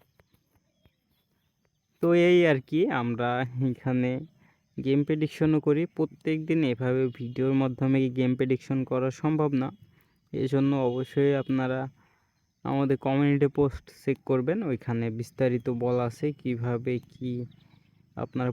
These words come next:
প্রত্যেক দিন আপডেট নিউজগুলো পাবেন এবং এই গেমগুলো শুরু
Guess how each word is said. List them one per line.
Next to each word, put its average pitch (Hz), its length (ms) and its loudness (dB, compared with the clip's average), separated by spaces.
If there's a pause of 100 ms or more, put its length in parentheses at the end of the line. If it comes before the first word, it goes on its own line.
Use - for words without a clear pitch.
প্রত্যেক 135 420 -2
দিন 135 100 2 (100)
আপডেট 120 320 -4
নিউজগুলো 120 440 -2 (120)
পাবেন 123 260 -6 (160)
এবং 139 180 0 (920)
এই 143 160 0
গেমগুলো 147 380 4 (140)
শুরু 175 180 0